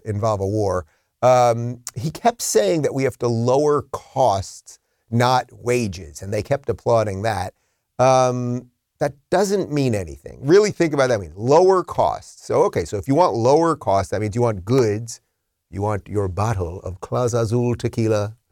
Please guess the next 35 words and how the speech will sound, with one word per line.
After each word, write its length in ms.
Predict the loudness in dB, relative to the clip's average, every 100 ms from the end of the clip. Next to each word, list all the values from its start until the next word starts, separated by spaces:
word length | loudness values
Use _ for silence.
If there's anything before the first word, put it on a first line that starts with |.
| _ _ _ _ -12 -12 _ _ _
your 140 | -2 0
glass 600 | 4 4 4 2 -4 -12
from 280 | -4 -2 -2
C 220 | -2 -2
B 180 | -2 -4
two, 380 | -4 -4 -2
and 120 | -4 -4
your 120 | -6
fancy 580 | -4 0 0 2 2 4
ice 300 | 4 2 -2
maker 560 | -4 -2 0 0 -2 _ _ -4
that 160 | -2
gives 180 | 0 0
you 80 | 2
the 100 | 2
big 200 | 2 2
ice 220 | 2 0
cube. 200 | -4 -8 _ _
You 100 | 2
want 220 | 4 4
those 180 | 2 0
things 240 | -4 -6 -8
to 60 | -10
be 120 | -10
cheaper, 640 | -10 -6 -2 -4 -2 -6 -2
right? 360 | 2 2 0 _ _
So 180 | 0 2
lower 420 | 4 4 4 2
costs. 720 | -4 0 2 4 0 -8 -10
Now, 120 | -2
how 160 | 2 2
would 100 | 2
you 100 | -2
lower 440 | 2 2 4 0
costs? 600 | -2 -6 -6 -6 -18 -20